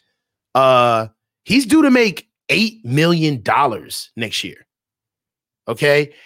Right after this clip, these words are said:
And in twenty twenty-five, he's gonna make nineteen point nine million dollars. In the last year of his deal,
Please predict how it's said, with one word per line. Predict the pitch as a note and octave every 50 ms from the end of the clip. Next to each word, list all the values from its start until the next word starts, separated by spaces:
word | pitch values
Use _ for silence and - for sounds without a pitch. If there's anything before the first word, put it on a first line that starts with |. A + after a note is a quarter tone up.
| - _
And | C3 C#3+
in | C#3 C3
twenty | - - F#3 G3+ A3+
twenty-five, | - - A3+ G#3+ F#3+ - - D3+ D#3+ F3 F#3+ G3 F#3+ - _ _ _ _
he's | - G3 G3
gonna | A3+ A3 G3+
make | F#3 D#3+ C3 A#2
nineteen | A2+ A#2 B2 C#3 D#3 F3 - - - - F3 E3 D#3 D3+
point | C3 - - D#3 C#3+ B2+ F#2+
nine | G#2 G#2+ A2+ B2 C3 C3+ C3 C3+ B2+ B2
million | B2+ B2 B2+ B2+ B2
dollars. | A#2+ A#2+ A2+ G#2 G2 E2 D#2+ - - - -
In | C#3+ E3
the | D3 B2+
last | B2 C3+ D3 E3+ F#3+ G#3 - -
year | G#3 G#3+
of | G#3
his | G3+ G3 D#3+
deal, | C#3 C#3+ E3+ F#3+ G3 G3+ G#3